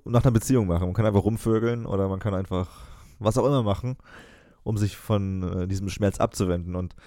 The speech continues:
Louis C K meinte zu dieser Autofahrsituation, dass, dass man einfach tr-, traurig sein soll. Sei einfach traurig, bleib einfach mal stehen und lass dich von dieser Traurigkeit überrollen. Er hat's ein bisschen schöner formuliert, in Englisch natürlich. Und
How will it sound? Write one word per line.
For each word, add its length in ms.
Louis 140
C 100
K 160
meinte 240
zu 120
dieser 260
Autofahrsituation, 1120
dass, 680
dass 120
man 100
einfach 160
tr-, 340
traurig 320
sein 260
soll. 300
Sei 100
einfach 220
traurig, 520
bleib 200
einfach 240
mal 140
stehen 320
und 320
lass 220
dich 120
von 100
dieser 220
Traurigkeit 460
überrollen. 580
Er 140
hat's 140
ein 20
bisschen 160
schöner 180
formuliert, 320
in 120
Englisch 340
natürlich. 500
Und 420